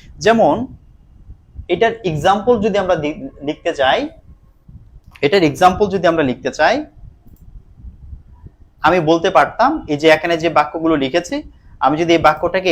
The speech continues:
এইভাবে লিখতাম যে he had gone there, সে সেখানে গিয়েছে, and meet her, এবং তার সাথে দেখা করেছে। এখন একদম ক্লিয়ার। যখন আমি এখানে past perfect লিখলাম,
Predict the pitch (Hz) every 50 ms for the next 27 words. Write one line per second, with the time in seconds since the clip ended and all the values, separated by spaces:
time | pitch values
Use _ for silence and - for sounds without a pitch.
0 | 147 143 147 165 170 175 160 135 - - 165 247 254 330 339 - - _ - -
1 | - _ - - - - - _ _ 117 113 131 131 131 131 - - - - -
2 | - 190 214 220 214 196 185 151 135 143 190 - - - - - - - - -
3 | - - - - - _ _ - - 127 117 135 151 160 170 180 170 147 139 127
4 | 123 151 196 226 - - 165 165 165 170 185 170 185 185 180 165 151 156 143 131
5 | 131 - 190 208 262 302 - - - - - - - - - - - - - _
6 | _ - - _ _ _ - - 160 165 170 160 147 147 190 233 233 - - -
7 | _ - - - - _ _ _ _ 135 143 160 170 160 - 147 113 - - -
8 | - _ _ _ 139 143 151 170 165 - 151 143 143 - 196 190 220 214 156 139
9 | 127 131 123 - 113 104 98 87 - - - - - - - - - - _ -
10 | - - _ - - 190 214 214 226 240 247 226 214 214 196 185 208 208 190 -
11 | 156 151 139 123 117 120 160 170 208 220 226 220 220 214 233 226 214 - - -
12 | 175 180 185 - 226 220 214 220 240 208 208 208 196 - - 180 160 143 143 -
13 | 240